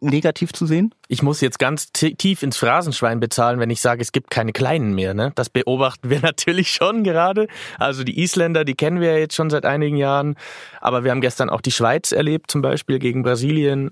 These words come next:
Speaker 2: Ähm, sehr physisch, sehr stark. Ich hab auch tatsächlich, ähm, ein paar andere gute Außenseitermannschaften gesehen, ja.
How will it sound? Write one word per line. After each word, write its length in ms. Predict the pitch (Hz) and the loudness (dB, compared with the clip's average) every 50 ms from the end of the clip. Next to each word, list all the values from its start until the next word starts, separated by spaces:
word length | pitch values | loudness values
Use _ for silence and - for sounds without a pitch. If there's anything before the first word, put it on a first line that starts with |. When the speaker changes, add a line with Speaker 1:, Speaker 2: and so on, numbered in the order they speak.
| - - | -4 -2
Speaker 2:
Ähm, 300 | 123 127 131 127 123 - | -2 0 0 -2 -4 -4
sehr 400 | - - 123 123 135 139 139 135 - - | -2 0 2 2 2 2 2 0 -4 -4
physisch, 480 | - - 160 165 147 147 139 - - | -2 0 0 0 0 0 -2 -2 -2
sehr 180 | - 131 127 139 | 0 0 0 0
stark. 460 | - - 127 123 127 135 143 - - - _ _ _ _ _ | 0 0 0 0 0 -2 -6 -8 -14 -20 _ _ _ _ _
Ich 220 | - 117 - - | -6 -4 -2 -2
hab 240 | 135 - _ - - | -2 -2 _ 0 2
auch 420 | 120 117 123 123 127 127 123 - | 2 4 4 4 2 0 -2 -4
tatsächlich, 800 | - - 123 - - - 139 135 - 135 131 135 131 127 - - - | -4 -4 -4 -2 -2 -2 -2 -2 0 0 0 0 0 -2 -4 -2 0
ähm, 480 | 123 127 127 123 123 123 123 117 - - - | 0 2 2 0 0 -2 -2 -4 -6 -6 -4
ein 120 | - 123 | -4 -2
paar 220 | - - 151 - - | 0 0 0 0 0
andere 340 | 151 180 170 165 151 143 | 0 0 2 2 0 0
gute 300 | 131 156 165 160 - - - | 0 0 0 0 0 2 2
Außenseitermannschaften 880 | 143 165 165 175 147 143 139 143 151 139 135 139 139 - 143 - - 135 | 0 0 0 0 0 0 0 0 0 0 0 0 0 -2 -4 -2 -2 -2
gesehen, 300 | 120 113 127 143 165 151 | -2 0 0 0 0 2
ja. 360 | 117 107 104 127 170 220 | 2 2 2 2 2 0